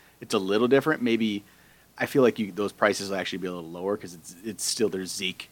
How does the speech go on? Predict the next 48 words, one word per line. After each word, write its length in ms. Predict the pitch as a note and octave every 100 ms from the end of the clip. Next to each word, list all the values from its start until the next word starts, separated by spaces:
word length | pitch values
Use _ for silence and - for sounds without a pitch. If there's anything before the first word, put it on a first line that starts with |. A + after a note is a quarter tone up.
| -
Johnson, 420 | A2+ F#2+ G2 F2+ -
and 240 | G2 A2
Bell 200 | A#2 B2
out 200 | C3 B2+
there. 220 | D#3+ E3+ - _ _ _ _ _ _
But 80 | C3
I 20 |
feel 160 | F3 D#3
like 160 | A2
if 140 | G#2 -
you're 160 | A2+
in 60 | A2+
a 40 |
draft, 320 | F#2 G2 F#2+ G2
you 60 |
get 140 | G2+ F2+
one 120 | F#2+
of 60 |
those 160 | E2+ D2+
three. 300 | - G2 D2+ -
But 140 | - A2
with 160 | B2+
me, 240 | C3+ G3+ A#2
when 100 | A2+
I 60 | B2+
did 200 | B2 G2
that, 200 | F#2+ G2+
it 140 | A#2+
basically 380 | C#3 E3 C#3 A#2
made 240 | G#2+ A2
it 120 | G#2+ -
to 80 | G2+
the 60 |
point 300 | - G#2+ F#2
where 260 | F2+ F2+ - - - - - - _
I 140 | - A2+
had 160 | A2 G#2+
to 80 |
start, 380 | G#2 - G#2+ G2 - - - _ _ _ _ - A2+ A2+
getting 220 | D3 F#3+
Zeke 300 | A#2+ C3+ -
made 160 | A#2 A2+
it 80 | G2+
so 120 | F#2+
I 100 | G2
had 160 | G#2+
to 120 | G2 F#2
get 320 | F2+ G2